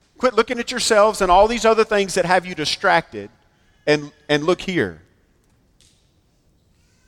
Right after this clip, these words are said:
This is what is most important. There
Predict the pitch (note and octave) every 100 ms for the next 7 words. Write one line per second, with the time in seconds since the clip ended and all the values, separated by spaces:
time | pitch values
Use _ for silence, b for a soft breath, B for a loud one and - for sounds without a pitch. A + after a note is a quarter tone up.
0 | _ _ C3 A#3+ C#4 F#3 G3 G3 F3 F3
1 | D#3+ - - - C#3+ F3+ - D#3 D3 D#3+
2 | C3+ G2+ E2+ _ _ _ _ F3 F3